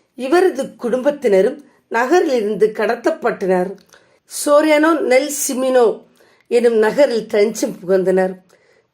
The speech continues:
திருத்தந்தையின் தரப்பு வென்றதன் பிறகு இவரும் இவரது பெற்றோரும் நகருக்குள் திரும்பி வர அனுமதிக்கப்பட்டனர். கிபி ஆயிரத்தி இருநூற்றி ஐம்பதாம் ஆண்டு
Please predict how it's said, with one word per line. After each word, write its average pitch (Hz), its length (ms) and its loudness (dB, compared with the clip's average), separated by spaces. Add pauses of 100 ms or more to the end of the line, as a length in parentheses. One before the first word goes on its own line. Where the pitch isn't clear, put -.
திருத்தந்தையின் 262 720 2
தரப்பு 247 480 -2
வென்றதன் 220 580 0
பிறகு 277 360 2 (500)
இவரும் 240 480 2 (400)
இவரது 277 420 0 (100)
பெற்றோரும் 220 720 2
நகருக்குள் 220 800 -2
திரும்பி 269 360 -2
வர 220 200 2 (140)
அனுமதிக்கப்பட்டனர். 202 1080 -4 (720)
கிபி 262 420 -4 (480)
ஆயிரத்தி 330 580 2
இருநூற்றி 247 560 -4
ஐம்பதாம் 214 500 2
ஆண்டு 240 280 0